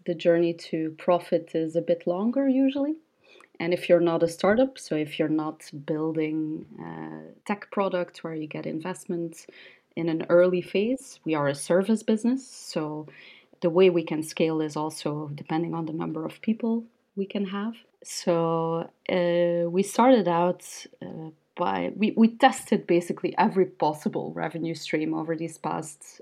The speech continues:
uh, four and a half years. We started by working one-on-one with companies. We did, like, a studio model where we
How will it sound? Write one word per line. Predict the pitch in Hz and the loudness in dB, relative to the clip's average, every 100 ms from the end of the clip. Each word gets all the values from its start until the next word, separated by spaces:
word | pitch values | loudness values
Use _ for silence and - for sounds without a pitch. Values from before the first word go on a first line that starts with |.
| - | -16
uh, | 87 - - - - | -14 -14 -16 -14 -2
four | 170 | 0
and | 160 160 | 0 -4
a | |
half | 160 160 - | -6 -8 -6
years. | 175 185 226 - - - - - - - _ - | -4 -2 -4 -8 -20 -20 -20 -20 -20 -20 _ -8
We | 180 170 | -4 -4
started | 165 185 180 175 | -2 -2 -2 0
by | 165 | 0
working | 165 175 175 170 165 165 165 - | 4 2 2 -2 0 -2 -6 -4
one-on-one | 170 170 156 180 254 262 | 0 2 0 0 0 2
with | 240 233 | 0 -4
companies. | 208 202 202 185 180 - | -6 -4 0 0 0 -2
We | 160 | -4
did, | 156 156 | -4 -8
like, | 165 175 | -10 -10
a | |
studio | 165 - 208 214 196 | -8 -2 0 0 0
model | 185 180 175 170 170 170 | -2 -2 0 2 0 -2
where | 165 151 151 147 | -6 -8 -8 -8
we | 156 151 156 | -8 -8 -12